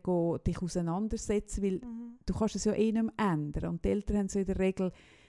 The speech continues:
Speaker 1: haben es in
Speaker 2: Also ich
Speaker 1: guter
Speaker 2: sag
Speaker 1: Absicht
Speaker 2: immer,
Speaker 1: gemacht,
Speaker 2: ich sag
Speaker 1: weisst?
Speaker 2: immer, also natürlich ist das nicht so und natürlich gibt's Eltern, die das nicht, also, aber von denen rede ich jetzt gar nicht, die wirklich misshandelt oder eben, also ganz schlimmes Zeug gemacht haben, aber s-, wenn man jetzt so redet von, wie du vorhin gesagt hast, von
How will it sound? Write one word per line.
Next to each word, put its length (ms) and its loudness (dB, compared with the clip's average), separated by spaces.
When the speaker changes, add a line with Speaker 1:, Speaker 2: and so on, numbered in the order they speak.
Speaker 1:
haben 180 4
es 320 -6
in 340 -4
Speaker 2:
Also 160 10
ich 80 6
Speaker 1:
guter 200 10
Speaker 2:
sag 140 8
Speaker 1:
Absicht 340 4
Speaker 2:
immer, 200 2
Speaker 1:
gemacht, 360 6
Speaker 2:
ich 120 0
sag 280 6
Speaker 1:
weisst? 260 4
Speaker 2:
immer, 120 0
also 180 -2
natürlich 360 -2
ist 100 -6
das 120 -2
nicht 260 2
so 560 0
und 160 -6
natürlich 500 -4
gibt's 260 -8
Eltern, 360 -4
die 60 -6
das 180 -10
nicht, 320 0
also, 260 -4
aber 200 -6
von 160 -10
denen 280 -2
rede 200 -6
ich 80 -10
jetzt 200 -10
gar 220 -2
nicht, 140 -6
die 120 -6
wirklich 360 -8
misshandelt 920 -4
oder 200 -8
eben, 280 -2
also 140 -6
ganz 300 -2
schlimmes 420 -4
Zeug 180 -4
gemacht 280 -2
haben, 100 -4
aber 100 -6
s-, 220 -12
wenn 120 -2
man 120 -6
jetzt 160 -6
so 80 -4
redet 320 -4
von, 280 -2
wie 100 -6
du 120 -4
vorhin 320 -2
gesagt 360 -6
hast, 180 -10
von 240 -2